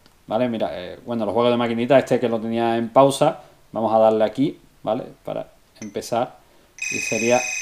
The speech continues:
así, ¿vale? Son los típicos juegos estos de maquinita, pero que tienen la carita de Link en el personaje, ¿vale? Esto es muy, muy parecido a lo que había de, de Super Mario, ¿vale? Entonces, bueno, pues, <coughs> perdón.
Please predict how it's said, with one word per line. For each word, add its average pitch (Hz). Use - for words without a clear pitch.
así, 92
¿vale? 120
Son 117
los 127
típicos 135
juegos 127
estos 131
de 127
maquinita, 139
pero 151
que 131
tienen 127
la 135
carita 139
de 135
Link 135
en 139
el 131
personaje, 98
¿vale? 127
Esto 123
es 120
muy, 131
muy 123
parecido 120
a 135
lo 131
que 113
había 107
de, 101
de 117
Super 117
Mario, 131
¿vale? 110
Entonces, 98
bueno, 110
pues, 101
<coughs> -
perdón. 107